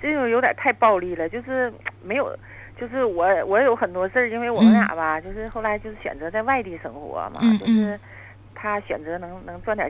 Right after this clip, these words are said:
Speaker 1: 钱养家嘛。其实养家倒是，我觉得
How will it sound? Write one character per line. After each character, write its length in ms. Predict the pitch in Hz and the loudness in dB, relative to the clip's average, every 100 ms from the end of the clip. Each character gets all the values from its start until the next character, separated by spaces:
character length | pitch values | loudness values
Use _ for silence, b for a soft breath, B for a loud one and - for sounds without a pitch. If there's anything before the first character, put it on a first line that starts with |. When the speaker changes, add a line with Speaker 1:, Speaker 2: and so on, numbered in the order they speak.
| - | -4
Speaker 1:
钱 140 | 147 170 | -8 -4
养 120 | - 151 | -6 -4
家 240 | 135 131 | -8 -6
嘛。 160 | 127 151 | -10 -12
其 40 | - | -8
实 520 | 254 269 277 262 - B B B B B B - | -2 0 0 -2 -6 B B B B B B -2
养 200 | 175 180 | -2 4
家 200 | 233 294 | 4 6
倒 120 | 311 | 4
是， 200 | 311 320 | 2 2
我 180 | 190 165 | 4 2
觉 180 | 185 262 | 4 6
得 300 | 330 269 | 6 4